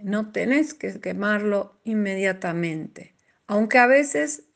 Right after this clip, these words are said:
de pronto hay lesiones que pueden ser muy grandes, muy extensas o ser muchas, ¿no es cierto? Y en ese caso quizás sí sea necesario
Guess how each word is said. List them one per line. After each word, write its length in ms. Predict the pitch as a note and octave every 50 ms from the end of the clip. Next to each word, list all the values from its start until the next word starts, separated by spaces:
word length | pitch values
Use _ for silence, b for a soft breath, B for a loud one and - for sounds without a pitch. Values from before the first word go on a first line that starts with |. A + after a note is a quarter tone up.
| _ _
de 100 | - G3
pronto 600 | F#3+ F#3+ A#3 A#3+ B3 B3+ B3+ B3 - C#4 C4+ C4 -
hay 160 | G#3+ G#3+ G#3+
lesiones 640 | G#3+ G#3+ G#3+ G#3+ G#3+ - B3 C4 B3+ B3+ B3+ C4 C4
que 160 | C4 - G#3+
pueden 380 | - - G#3+ G#3 G3 G3 G3+ G3
ser 180 | G3+ F3 E3+
muy 240 | E3+ E3 D#3+ E3 F3
grandes, 560 | G#3 A#3+ C4+ C4+ B3 A#3 A3+ A3+ G#3+ G#3 G#3
muy 220 | G#3 F#3+ F#3 F#3 F3
extensas 840 | - - - - - B3+ B3+ A#3+ A3+ G#3+ G#3+ G#3+ G#3+ G#3 G3+ -
o 60 | F3
ser 280 | F3+ - F3+ E3+ F3 F3+
muchas, 640 | G#3+ A#3+ B3 A#3 A3 A3 - A3 G#3+ A3 A3 A3 -
¿no 140 | - F#3
es 80 | F3+ F3+
cierto? 360 | - G#3 G#3 G#3 - - G#3+
Y 80 | G3+ F#3+
en 120 | F#3 F#3+
ese 240 | F#3+ F#3+ F#3+ G3 F#3
caso 380 | - A3 A3 A3 - A3+ G#3+ -
quizás 420 | - - F3+ F3+ G3+ G3+ G3+ G3
sí 280 | - - C4 C4+ C4 -
sea 280 | - - - - G#3
necesario 880 | G3 F#3+ F#3+ G3 - E3 F3 - - F3 E3+ E3+ E3+ F3 E3+ E3 E3+